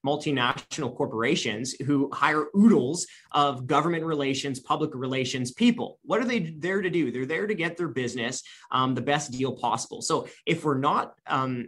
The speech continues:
trying to attract these businesses through tax competition, well, what are we gonna try to attract these businesses over?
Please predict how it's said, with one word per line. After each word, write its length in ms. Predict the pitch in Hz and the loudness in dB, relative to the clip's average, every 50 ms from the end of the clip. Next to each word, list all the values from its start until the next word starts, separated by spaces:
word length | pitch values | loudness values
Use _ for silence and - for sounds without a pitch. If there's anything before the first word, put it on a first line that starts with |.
| - - | -10 -12
trying 280 | - - 156 151 156 160 | -4 -2 0 0 0 0
to 100 | 160 151 | -2 -2
attract 340 | - - - - - - - | -2 0 -2 -2 -2 -2 -4
these 220 | 135 117 107 113 | -4 -4 -4 -6
businesses 680 | 110 - 160 185 190 202 165 - - 104 - - - - | -4 -2 -2 0 2 2 0 0 -2 -4 -6 -6 -8 -6
through 180 | - 139 127 127 | -4 -4 -4 -2
tax 280 | - - 90 - - | -2 -2 -4 -4 -4
competition, 600 | - - 127 110 - - - 110 - - 190 190 | -2 -2 0 0 -2 -6 -8 -8 -8 -6 -4 -2
well, 100 | 190 185 | -2 0
what 160 | 185 214 233 | 0 2 2
are 60 | 240 233 | 2 0
we 100 | 233 208 | 0 0
gonna 220 | 208 214 220 214 | 0 2 2 0
try 260 | 208 - 180 175 175 | 0 0 0 0 0
to 180 | 170 - - 170 | -2 -2 -4 -4
attract 320 | 165 - - 160 151 - - | -4 -2 0 -2 0 0 -2
these 160 | 180 151 135 | -4 -4 0
businesses 600 | - 214 269 - 294 254 - 151 120 110 113 113 | 0 0 2 2 0 0 0 -2 -2 -2 -4 -4
over? 360 | 110 101 - - - - | -4 -6 -6 -10 -16 -20